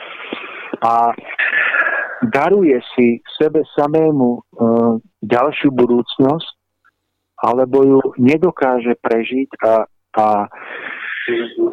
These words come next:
a zostane v otroctve. A,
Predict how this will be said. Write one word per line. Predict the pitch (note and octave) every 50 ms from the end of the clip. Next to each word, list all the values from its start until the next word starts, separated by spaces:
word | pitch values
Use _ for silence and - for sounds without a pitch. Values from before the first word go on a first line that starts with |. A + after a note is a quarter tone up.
| - - -
a | - G#2 G#2 A2 A2 A2+ A2+ A#2 A#2 A2+ - - - - - - - - B2+ B2 G#2+ -
zostane | B2 C3+ C3 - - - C3+ C3 C3 C3+ C3+ B2
v | - - - - - - - A#3
otroctve. | - A#2+ A#2+ - B2 B2 A#2+ - - - - G2+ F#2 F2 E2 D2+ _ _ _ _ _ _ _ _ _ _ - - - _ _ _ - - - - - - - - - _ -
A, | - G2+ G#2 G#2+ A2 A2+ A2+